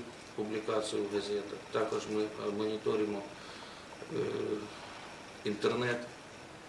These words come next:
До речі, в-, завдяки інтернету ми вийшли на перевірку по, по, в цьому році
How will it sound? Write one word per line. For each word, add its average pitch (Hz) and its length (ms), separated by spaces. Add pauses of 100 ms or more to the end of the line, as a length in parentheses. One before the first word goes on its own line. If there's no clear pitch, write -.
(120)
До 107 80
речі, 107 400 (480)
в-, 107 300
завдяки 107 380
інтернету 104 640
ми 95 60
вийшли 101 280
на 101 80
перевірку 104 520
по, 98 140
по, 101 140
в - 1400
цьому 104 260
році 101 320